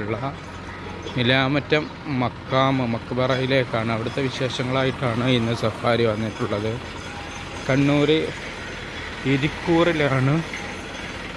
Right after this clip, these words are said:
ഈ സ്ഥലമുള്ളത്. ഇതുമായി ബന്ധപ്പെട്ട ആളുകൾക്കൊക്കെ ഒരുപക്ഷെ ഇതേക്കുറിച്ച്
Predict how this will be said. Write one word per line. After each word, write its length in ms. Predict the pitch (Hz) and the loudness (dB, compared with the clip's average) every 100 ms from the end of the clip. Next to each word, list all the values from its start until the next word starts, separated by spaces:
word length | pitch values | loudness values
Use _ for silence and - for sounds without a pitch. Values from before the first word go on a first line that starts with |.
| - - 120 | -8 -2 0
ഈ 40 | 113 | 0
സ്ഥലമുള്ളത്. 720 | - 113 104 110 107 104 104 117 151 - - - - - - - - - - - - - - - - - - - - - - 151 | 0 2 4 4 2 0 0 0 -2 -4 -6 -6 -4 -6 -6 -6 -6 -6 -6 -6 -6 -6 -6 -6 -6 -4 -4 -4 -4 -4 0 2
ഇതുമായി 300 | 127 147 147 151 | 4 4 4 2
ബന്ധപ്പെട്ട 340 | 147 143 143 156 | 0 -2 0 2
ആളുകൾക്കൊക്കെ 600 | 151 156 151 160 - 170 175 - - - - - - 175 | 2 0 0 -2 0 -2 -2 -8 -8 -8 -8 -8 -4 0
ഒരുപക്ഷെ 360 | 160 - 165 | 0 0 0
ഇതേക്കുറിച്ച് 400 | 151 151 147 - | 0 -2 -4 -4